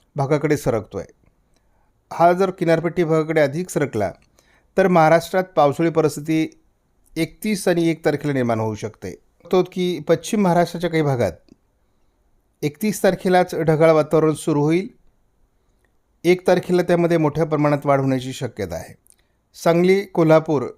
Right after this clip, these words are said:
सिंधुदुर्ग भागात पावसास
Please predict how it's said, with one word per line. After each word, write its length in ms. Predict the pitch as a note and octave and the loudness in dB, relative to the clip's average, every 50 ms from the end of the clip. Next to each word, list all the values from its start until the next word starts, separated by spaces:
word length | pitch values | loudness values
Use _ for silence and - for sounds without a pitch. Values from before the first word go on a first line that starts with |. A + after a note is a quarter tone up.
| _ _ _ _ _ _ _ _ _ _ _ _ _ _ _ _ _ _ _ _ _ _ _ _ _ _ _ - | _ _ _ _ _ _ _ _ _ _ _ _ _ _ _ _ _ _ _ _ _ _ _ _ _ _ _ -16
सिंधुदुर्ग 540 | - - E3+ E3+ E3+ F3 F3 G3 F#3+ F#3+ F3+ | -6 -2 -2 -2 0 0 0 2 2 2 2
भागात 300 | D#3 C#3 B2 A2+ G2+ E2+ - _ _ _ _ _ _ _ _ _ _ _ _ _ _ _ - | 2 2 0 0 -2 -4 -6 _ _ _ _ _ _ _ _ _ _ _ _ _ _ _ 2
पावसास 460 | D#3+ D#3+ E3 D#3+ - A3 G#3+ - - | 4 4 4 2 0 -2 -2 -2 -4